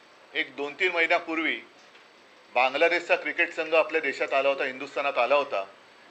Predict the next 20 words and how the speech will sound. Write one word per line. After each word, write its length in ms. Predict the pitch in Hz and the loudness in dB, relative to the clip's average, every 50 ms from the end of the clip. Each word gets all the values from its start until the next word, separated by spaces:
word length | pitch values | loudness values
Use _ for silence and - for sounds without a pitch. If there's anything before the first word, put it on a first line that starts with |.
| - - - - - - - - - - - | -20 -20 -20 -20 -20 -20 -20 -20 -20 -8 -4
तेव्हा 300 | 139 139 156 165 160 143 | 0 4 6 8 8 8
आदित्यने 420 | 131 165 160 160 - 170 170 175 | 8 6 4 2 2 0 -2 -2
सुद्धा 220 | 170 - 170 165 156 | -4 0 2 4 4
हा 120 | 151 160 | 4 4
मुद्दा 480 | 156 151 143 139 151 156 156 156 156 - - | 2 0 0 4 6 8 8 6 4 0 -6
उपस्थित 380 | - - - 151 - - 151 143 | -10 -8 -6 -6 -6 -6 -8 -8
केला 240 | - 147 135 131 131 | -4 -2 2 2 4
होता 280 | 127 123 127 135 151 - - - - - - - - - - - - - - - - - - - - | 2 4 2 0 0 0 -4 -10 -18 -20 -20 -20 -20 -20 -20 -20 -20 -20 -20 -20 -20 -20 -20 -14 -10
की 80 | 165 160 | -10 -8
जर 260 | 127 123 160 180 190 | 2 6 8 8 8
बांगलादेशामध्ये 880 | 185 165 151 147 151 156 175 170 170 160 - 170 165 160 160 156 170 165 | 8 6 6 6 6 4 2 2 2 0 0 -2 -2 -2 -2 -2 -2 -2
हिंदूंवरती 520 | 139 139 139 151 156 156 156 156 156 160 | -4 -6 -10 -12 -8 -6 -6 -4 0 2
अत्याचार 420 | 135 123 - - 147 143 160 151 127 | 0 2 0 -2 -6 -6 -6 -6 -6
होत 200 | 127 139 131 135 | -8 -8 -8 -8
असतील, 380 | 117 - - 143 143 147 151 - - - - - - - | -8 -6 -6 -4 -4 -4 -6 -10 -20 -20 -20 -20 -12 -10
तर 100 | 143 139 - - | -10 -8 -6 -6
अशा 280 | 127 120 - 170 170 170 | -6 -2 2 2 2 2
देशाच्या 480 | 160 143 135 - 151 147 - 165 160 | 2 -2 -2 -2 -4 -2 0 0 -2
क्रिकेट 420 | 156 - 131 131 - 156 147 - - | -2 -2 -6 -8 -6 -6 -6 -6 -6
संघाबरोबर 540 | 147 135 131 135 131 127 131 131 139 151 | -8 -2 0 0 2 2 0 -2 -2 -4